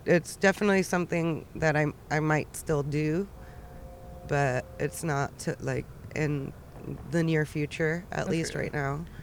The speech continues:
Speaker 2: Is there anything that, like, do you have any goals or things that you wanna do in the future that you have in mind? Uh, as
Speaker 1: Shit.
Speaker 2: far as, like, it doesn't even have to
Speaker 1: Yeah.
Speaker 2: be career necessarily.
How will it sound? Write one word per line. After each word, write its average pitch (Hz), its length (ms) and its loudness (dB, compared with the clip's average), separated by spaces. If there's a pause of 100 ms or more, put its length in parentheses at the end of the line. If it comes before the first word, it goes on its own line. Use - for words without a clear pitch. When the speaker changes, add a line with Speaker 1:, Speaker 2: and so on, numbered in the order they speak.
(440)
Speaker 2:
Is 135 140 2
there 143 100 10
anything 135 560 4
that, 127 220 0 (200)
like, 131 180 2
do 147 80 6
you 143 40 10
have 139 80 8
any 135 160 4
goals 123 420 2
or 123 60 0
things 123 300 0
that 127 120 0
you 127 120 0
wanna 120 320 2
do 123 180 4
in 120 80 2
the 120 60 2
future 131 580 0 (120)
that 135 120 -2
you 131 140 0
have 120 160 0
in 120 120 0
mind? 120 400 -4 (1300)
Uh, 139 40 -6
as 135 240 -4
Speaker 1:
Shit. - 80 -8
Speaker 2:
far 123 200 2
as, 120 140 0
like, 123 220 -2
it 226 100 -4
doesn't 214 340 2
even 170 200 6
have 185 220 8
to - 40 4
Speaker 1:
Yeah. - 60 0
Speaker 2:
be 131 100 2
career 120 580 0
necessarily. 127 840 0